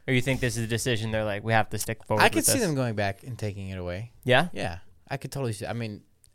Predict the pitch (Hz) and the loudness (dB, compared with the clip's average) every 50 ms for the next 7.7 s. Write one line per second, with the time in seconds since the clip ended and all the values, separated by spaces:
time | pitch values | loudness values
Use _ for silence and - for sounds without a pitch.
0 | - - 87 - - 107 - - - 165 185 196 170 120 135 131 131 127 - - | -10 -8 -8 -8 -8 -10 -8 -6 -4 -2 -2 -2 0 4 4 6 6 4 4 2
1 | 127 113 113 - - 123 113 98 - 113 110 - 110 107 101 98 92 101 95 90 | 0 0 0 0 -4 -6 -6 -4 -4 -6 -6 -4 -6 -6 -6 -6 -6 -8 -8 -8
2 | 80 87 90 95 82 - 95 95 92 90 85 - - 90 - - 76 73 - 117 | -6 -6 -6 -6 -4 -6 -8 -6 -6 -6 -6 -6 -10 -12 -12 -10 -10 -10 -10 -12
3 | - - - - - - - - - - - _ _ - - - - - 269 339 | -14 -18 -20 -20 -20 -20 -20 -20 -20 -20 -20 _ _ -10 -6 0 4 6 6 8
4 | 403 392 247 143 139 - - - - - - - - - - 135 - 147 135 123 | 8 8 6 4 0 -2 -4 -8 -10 -12 -14 -16 -20 -20 -4 4 6 6 8 8
5 | 123 127 131 - - - 147 143 143 160 185 185 - - - - 170 175 175 160 | 8 6 4 2 0 2 4 4 6 6 6 6 4 0 -2 0 0 0 0 0
6 | - - 113 - 107 101 95 - 98 90 90 - - - - - - - - - | -2 -6 -6 -6 -6 -10 -8 -8 -8 -8 -8 -10 -10 -14 -20 -20 -20 -20 -20 -20
7 | - - - _ _ - - - - 170 160 156 156 156 | -20 -20 -20 _ _ -12 -6 0 2 4 6 6 6 4